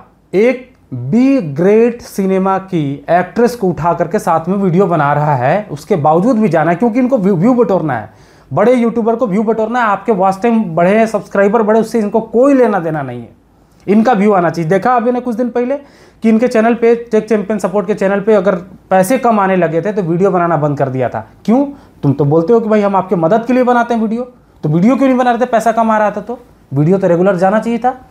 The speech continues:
तो आपको इससे साफ साफ समझ लेना चाहिए कि ये लोग जो हैं सिर्फ पैसे के लिए ही भूखे हैं,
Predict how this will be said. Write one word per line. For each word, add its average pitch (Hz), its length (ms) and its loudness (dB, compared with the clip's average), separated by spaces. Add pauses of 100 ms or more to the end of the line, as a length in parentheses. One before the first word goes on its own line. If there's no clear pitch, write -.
(420)
तो 233 60 2
आपको 254 200 0
इससे 277 200 0
साफ 277 380 -2
साफ 262 160 -2
समझ 220 220 0
लेना 175 240 2
चाहिए 151 420 0 (760)
कि 160 180 -4
ये 196 200 4
लोग 220 200 2
जो 180 140 -2
हैं 220 200 -2 (220)
सिर्फ 190 260 -6
पैसे 170 280 0
के 185 160 0
लिए 160 200 0
ही 185 100 0
भूखे 151 320 -4
हैं, 233 240 -2